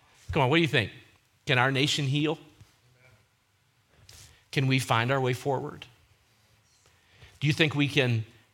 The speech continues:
be knit back together as a people? What about your family? Can your family heal from the things they've said that nobody should say to somebody? Can your marriage heal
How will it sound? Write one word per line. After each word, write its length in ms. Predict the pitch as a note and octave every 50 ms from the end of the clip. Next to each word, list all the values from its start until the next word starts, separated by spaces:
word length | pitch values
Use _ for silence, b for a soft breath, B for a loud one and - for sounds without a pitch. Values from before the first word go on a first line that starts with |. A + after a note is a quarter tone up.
| _ _ _ _ _
be 120 | - A#2+ A2
knit 300 | A2 A2+ B2 C3 C3+ - - - - A#2+
back 220 | B2 A#2+ C3+ -
together 580 | - D3 B2+ B2 C3 A#2+ B2 C#3 C#3 C#3 B2 B2+ B2
as 140 | A2+ G2+ G#2
a 60 | G#2
people? 480 | - - B2+ B2 A#2+ - C#3+ C3 C3+
What 120 | C3+ C#3 C#3+
about 240 | C#3+ D#3+ D#3 - -
your 60 | B2
family? 680 | - - C3 B2 G#2+ G#2 F#2 E2+ D#2+ D#2+ G2+ G2+ G#2 - - -
Can 140 | - B2 B2
your 80 | B2
family 420 | G#2+ - A2+ G#2+ A#2+ B2+ C3 B2 A#2
heal 340 | A2+ A#2+ B2+ C3 C3 C3
from 200 | C3 - B2+ B2
the 80 | B2+ A#2
things 320 | G#2 - A2+ A2 A#2+ A2+
they've 160 | A#2 A2+ A2 G#2+
said 320 | - B2 A2+ A2 A2+ A2+
that 80 | A2 G2
nobody 340 | G2 G#2 G#2 G#2+ A2+ A2+
should 160 | A2 - G#2+ G2+
say 240 | - - G2 G2
to 80 | G#2+ G2+
somebody? 500 | - - G#2+ G#2 G#2 G#2+ A2 G#2+ A#2+ A#2+ G#2+ b b b b b b b b b b b b b b b b b b _ _ _ _ _ _ _ _ _ _ _ _ -
Can 120 | - C#3+
your 100 | C#3 B2+
marriage 380 | A#2+ A#2 A#2 A#2+ C#3 D3+ C#3+ -
heal 260 | - E3 D#3 - -